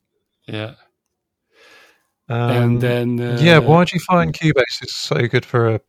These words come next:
Speaker 2: a film composer like yourself?
Speaker 1: Well, what, what I like about it and, and also the, the, the setup that I,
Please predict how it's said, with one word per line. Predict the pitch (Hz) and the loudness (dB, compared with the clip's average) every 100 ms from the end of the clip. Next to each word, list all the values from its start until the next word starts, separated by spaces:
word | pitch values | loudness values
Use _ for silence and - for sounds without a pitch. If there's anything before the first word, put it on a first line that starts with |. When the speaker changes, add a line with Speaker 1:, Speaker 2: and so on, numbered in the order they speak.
| _ _ _ | _ _ _
Speaker 2:
a | 120 | -4
film | 127 113 | -2 -2
composer | - 110 104 | -6 -8 -8
like | 113 113 | -10 -10
yourself? | 113 - 120 107 _ _ _ _ _ _ _ - - - - _ _ _ _ _ _ - | -12 -10 -12 -12 _ _ _ _ _ _ _ -20 -20 -20 -20 _ _ _ _ _ _ 0
Speaker 1:
Well, | 151 160 | 2 4
what, | 165 - | 2 -2
what | - - - - - - - - - - 180 151 143 | -8 -14 -16 -18 -18 -20 -20 -20 -20 -14 0 2 4
I | 139 | 2
like | 143 165 170 | 2 0 -4
about | 135 143 151 151 | -4 -2 -2 -2
it | 151 175 - | -6 -6 -4
and, | 160 135 | -2 -2
and | - 135 131 | -4 -4 -4
also | 139 - 131 123 | -4 -6 -6 -6
the, | 123 123 127 156 | -8 -8 -10 -10
the, | 123 120 | -10 -10
the | 123 117 | -10 -10
setup | - 135 147 120 | -8 -8 -6 -8
that | 120 123 | -8 -6
I, | 120 113 113 | -6 -6 -8